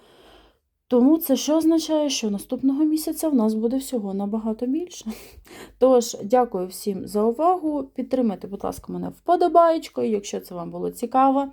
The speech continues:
Напишіть коментар, до речі, що з цього ви користували взагалі, от, е, як вам ось це все?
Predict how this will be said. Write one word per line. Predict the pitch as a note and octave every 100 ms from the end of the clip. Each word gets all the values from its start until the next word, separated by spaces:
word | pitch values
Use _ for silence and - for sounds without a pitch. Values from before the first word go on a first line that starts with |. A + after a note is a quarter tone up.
| - - - - _ _ _ _ _ _ _
Напишіть | E4 D#4+ D#4 D#4+
коментар, | - A3 A3 F#3 F#3
до | G#3
речі, | G3 - E3+
що | - - D#4+ D#4
з | C4+
цього | - A#3 G#3
ви | G3+
користували | A3+ G3+ G3 - F#3 E3 D#3+
взагалі, | E3+ G3 G#3+ G3
от, | E3+ E3 _
е, | E3 - - - - _ F3 _ _ _ _ _ _ _ _ _ _
як | F#3+ G#3 F3+
вам | F3 E3+
ось | E3+
це | - E3+
все? | E3 - E3